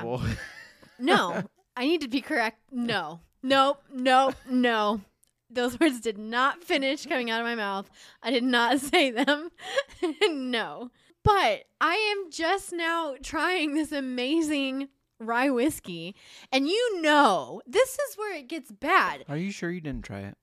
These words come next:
Speaker 2: I did not try this.
Speaker 1: I thought we tried it together.
Speaker 2: No.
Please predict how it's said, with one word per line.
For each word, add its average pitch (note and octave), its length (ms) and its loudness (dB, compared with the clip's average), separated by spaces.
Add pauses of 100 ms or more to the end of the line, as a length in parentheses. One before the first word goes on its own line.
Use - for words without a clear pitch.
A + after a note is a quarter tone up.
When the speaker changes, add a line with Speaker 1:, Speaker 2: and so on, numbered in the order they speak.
Speaker 2:
I F#4+ 140 4
did G#4 160 2
not A#4 340 4
try D4 300 -2
this. D#3 440 -10
Speaker 1:
I D#3+ 40 -10
thought E3+ 240 -8
we D3 100 -8
tried B2 220 -8
it G#2+ 100 -14
together. - 420 -14
Speaker 2:
No. C#4+ 300 -4